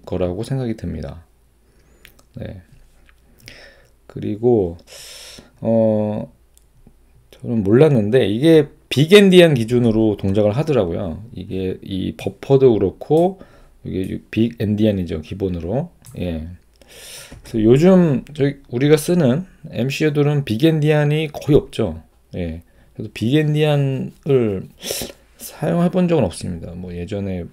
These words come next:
뭐죠? 그 육만 팔천 시리즈? 예, 모토로라의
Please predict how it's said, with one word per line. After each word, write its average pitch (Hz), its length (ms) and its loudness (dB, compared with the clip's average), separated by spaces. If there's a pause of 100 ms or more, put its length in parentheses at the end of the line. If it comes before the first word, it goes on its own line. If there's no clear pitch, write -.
(100)
뭐죠? 120 420 -12
그 87 340 -10 (720)
육만 110 260 -4
팔천 123 300 -8
시리즈? 104 480 -6 (340)
예, 87 320 -10
모토로라의 95 680 -6